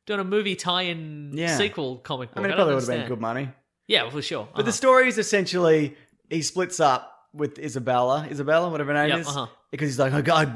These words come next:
Speaker 2: I'm going alone."
Speaker 1: I gotta go.
Speaker 2: Which is kind of the lesson that he learns at the end of the first one, is that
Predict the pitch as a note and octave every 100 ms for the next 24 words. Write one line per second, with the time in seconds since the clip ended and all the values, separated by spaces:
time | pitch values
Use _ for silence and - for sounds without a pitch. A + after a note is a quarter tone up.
0 | E3+ E3 D#3+ D#3 D3 C#3+ D3+ C#3 A#2 G#2+
1 | - - - - - - - - - F#3
2 | F#3 D3+ - D#3 - F3+ F#3 F3 C3 D3+
3 | E3 D#3 D#3+ - D#3 C#3+ D3 C#3 C#3+ C3
4 | C3+ C#3+ C3 C3 B2 C#3+ C#3+ C#3+ C#3 A#2+
5 | B2 A#2 B2